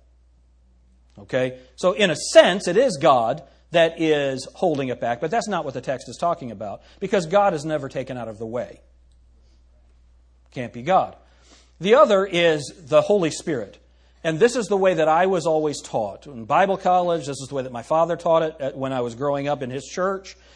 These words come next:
that what happens, because the Holy Spirit has indwelt the believers, when the believers are taken out of the world, the Holy Spirit leaves with the believers. How many of you have heard it taught that way?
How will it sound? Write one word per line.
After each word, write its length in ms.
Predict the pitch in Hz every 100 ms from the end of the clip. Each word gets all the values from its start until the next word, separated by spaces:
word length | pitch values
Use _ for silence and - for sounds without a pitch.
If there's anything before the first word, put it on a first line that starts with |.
| - - _
that 400 | 139 147 143 - 160 -
what 240 | 151 147
happens, 460 | 139 262 208 170 143
because 340 | 156 208 190
the 80 | 151
Holy 300 | 208 262 262
Spirit 400 | - 196 151 151
has 160 | 160 147
indwelt 340 | 135 170 196
the 60 | 175
believers, 520 | 160 160 131 123 127 - -
when 120 | - 151
the 80 |
believers 480 | 131 139 180 254 196
are 60 | 180
taken 280 | 208 190 180
out 120 | 160
of 100 | 143
the 80 | 139
world, 340 | 127 113 113
the 80 | 127
Holy 280 | 170 147 143
Spirit 340 | - 131 127
leaves 180 | 123 113
with 140 | 117
the 80 | -
believers. 400 | 113 113 98 92
How 80 | 147
many 120 | 143
of 60 | 127
you 60 |
have 80 | 120
heard 140 | 123
it 80 | 117
taught 220 | 143 123
that 160 | 110 104
way? 160 | 104